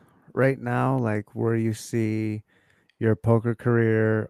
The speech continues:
or where you see, like, your stream going? Like, do you have any, like, big goals that you have in mind that you want to accomplish?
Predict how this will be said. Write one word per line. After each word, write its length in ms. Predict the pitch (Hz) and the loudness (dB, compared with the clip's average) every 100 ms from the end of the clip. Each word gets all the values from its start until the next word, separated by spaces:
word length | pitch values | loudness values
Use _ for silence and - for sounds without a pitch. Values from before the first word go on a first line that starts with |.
| - | -4
or 640 | 107 92 92 92 92 95 | -2 0 0 -2 -2 -4
where 180 | 101 98 | -4 -4
you 160 | 95 | -6
see, 220 | 92 110 | -6 -6
like, 240 | 95 92 - | -4 -6 -8
your 80 | 92 | -10
stream 640 | - - 107 120 131 127 | -12 -4 -2 0 -2 0
going? 420 | 127 131 135 135 | 2 2 2 -2
Like, 220 | 107 98 | -4 -6
do 80 | - | -2
you 40 | 117 | -2
have 100 | 117 | -2
any, 100 | 113 | -4
like, 200 | 104 98 _ _ | -4 -4 _ _
big 320 | 113 113 - - 127 | 0 0 -4 -14 0
goals 420 | 113 104 101 107 | 6 8 8 6
that 180 | 104 98 | 2 -4
you 80 | 104 | -2
have 180 | 98 98 | 0 -2
in 140 | 98 | -2
mind 300 | 95 95 98 | -4 -6 -8
that 160 | 95 - | -10 -10
you 120 | 101 | -8
want 200 | 98 95 | -6 -8
to 120 | - 98 | -8 -8
accomplish? 640 | - 101 - 143 143 - | -6 -10 -6 -8 -8 -14